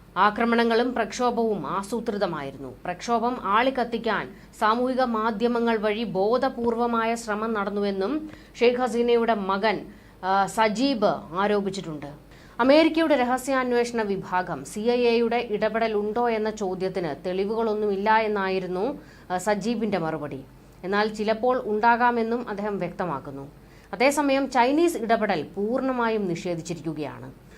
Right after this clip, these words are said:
ഹസീന രാഷ്ട്രീയ അഭയം തേടുന്നതിൽ ഇതുവരെ യാതൊരു തീരുമാനവുമില്ല. അമേരിക്ക വിസ റദ്ദാക്കിയെന്ന പ്രചാരണം തെറ്റാണെന്നും, ആ, ഹസീനയുടെ മകൻ അവകാശപ്പെട്ടിട്ടുണ്ട്. ഒരു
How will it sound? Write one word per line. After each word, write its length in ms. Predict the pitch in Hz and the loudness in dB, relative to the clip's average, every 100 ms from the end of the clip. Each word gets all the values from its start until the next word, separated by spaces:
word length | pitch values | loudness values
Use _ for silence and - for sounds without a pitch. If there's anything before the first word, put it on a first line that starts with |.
| - 220 | -10 -6
ഹസീന 500 | 220 277 294 320 - | 0 4 6 4 2
രാഷ്ട്രീയ 580 | 214 214 247 - 269 277 | 2 4 4 0 -2 2
അഭയം 440 | 285 233 226 240 233 | 2 2 0 0 0
തേടുന്നതിൽ 560 | 214 208 214 208 208 | 0 0 0 0 -2
ഇതുവരെ 480 | - 208 226 226 214 | -2 -2 0 2 2
യാതൊരു 400 | 208 190 208 208 | 2 2 0 -2
തീരുമാനവുമില്ല. 880 | 202 185 185 180 185 175 143 123 120 - - - - | -2 -2 0 -2 -2 -4 -4 -8 -12 -16 -20 -20 -8
അമേരിക്ക 460 | 170 202 214 226 233 | 0 2 4 2 2
വിസ 380 | 233 208 208 240 | 2 0 0 2
റദ്ദാക്കിയെന്ന 800 | 233 208 202 226 226 226 214 220 | 4 4 6 4 4 0 0 0
പ്രചാരണം 640 | 214 190 202 202 202 208 | -2 0 4 4 2 -2
തെറ്റാണെന്നും, 840 | 202 190 208 196 196 190 226 277 - - - - | -2 -2 -2 -2 -2 -2 -2 -6 -12 -20 -20 -4
ആ, 100 | 175 | -2
ഹസീനയുടെ 600 | 175 196 220 220 214 208 | 0 0 0 2 2 2
മകൻ 460 | 202 185 185 226 233 | 2 0 0 -2 -2
അവകാശപ്പെട്ടിട്ടുണ്ട്. 920 | 190 175 190 175 170 165 147 151 135 135 - - - | -6 -2 -2 -2 -6 -10 -10 -12 -10 -14 -16 -4 4
ഒരു 180 | 277 | 6